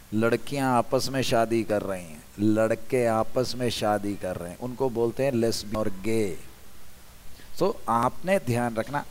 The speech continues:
आप एक विश्वासी हैं, ध्यान रखना, हर एक जिसने बपतिस्मा लिया खास करके, आप समझिएगा,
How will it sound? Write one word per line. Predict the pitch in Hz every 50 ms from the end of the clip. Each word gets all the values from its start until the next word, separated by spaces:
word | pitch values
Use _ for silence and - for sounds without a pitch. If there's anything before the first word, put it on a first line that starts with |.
| -
आप | 120 127 135 143 156 160 - -
एक | 147 147 139 -
विश्वासी | 117 113 127 123 110 - - - 107 113 107 107 101 - - 107 98
हैं, | 87 78 - - - - - - - - - - - - - - - - - - - - - - - - -
ध्यान | 104 101 120 131 156 165
रखना, | 139 131 120 - 104 101 87 82
हर | - 107 113 120
एक | 120 117 104 95
जिसने | 92 117 123 113 - - 143 147 147 143 - - - - - - - - - - - - - 190
बपतिस्मा | - 113 113 - - - 175 175 - - 160 175 170 160
लिया | 156 147 147 139 127
खास | - - 123 113 113 107 - -
करके, | - 95 87 - - 90 90
आप | 87 87
समझिएगा, | - - - 104 120 127 127 131 110 92 80 73